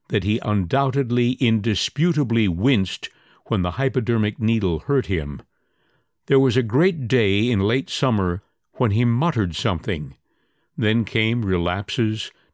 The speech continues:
discouragements, the bitter retracing of steps. On Christmas Day he opened his eyes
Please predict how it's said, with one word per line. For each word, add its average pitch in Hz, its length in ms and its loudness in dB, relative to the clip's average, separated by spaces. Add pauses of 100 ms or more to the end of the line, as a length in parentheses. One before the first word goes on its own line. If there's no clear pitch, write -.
discouragements, 104 1040 0 (360)
the 113 140 0
bitter 139 380 0
retracing 117 720 0
of 78 120 -6
steps. - 640 -6 (1600)
On 131 180 0
Christmas 196 480 -2
Day 120 340 2
he 104 260 -2
opened 135 300 0
his 107 180 -2
eyes 90 520 -2